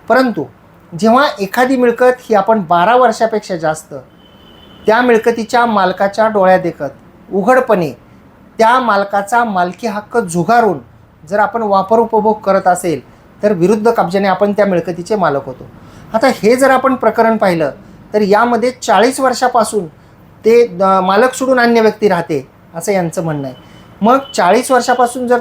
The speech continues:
तुम्ही राहत असाल तर तुमच्याकडे जसं की लाईट बिल आहे तो पुरावा आहे,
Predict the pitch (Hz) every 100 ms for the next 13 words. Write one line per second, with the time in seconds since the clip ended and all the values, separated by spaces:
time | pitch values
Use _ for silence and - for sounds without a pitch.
0 | 240 202 208 185 185 170 170 151 135 -
1 | - - 196 208 196 240 233 233 214 196
2 | 214 214 190 202 196 214 202 208 208 208
3 | 208 202 196 196 190